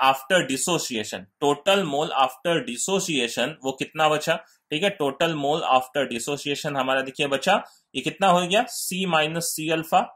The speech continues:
इसका इतना बचा था इस एएन का, और एनए का कितना बचा था? प्लस एनसी अल्फा।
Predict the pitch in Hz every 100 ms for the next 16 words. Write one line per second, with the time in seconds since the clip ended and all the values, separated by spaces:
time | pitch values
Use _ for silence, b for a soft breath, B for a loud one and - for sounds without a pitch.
0 | - 127 147 123 - 147 151 156 151 170
1 | 151 - _ _ - 135 147 160 180 202
2 | B B - 143 - _ _ - 180 220
3 | - 175 175 170 - 165 165 156 156 156
4 | 170 - 170 262 - 294 - - 143 156
5 | 202 294 - - 143 175 - - 110 101
6 | -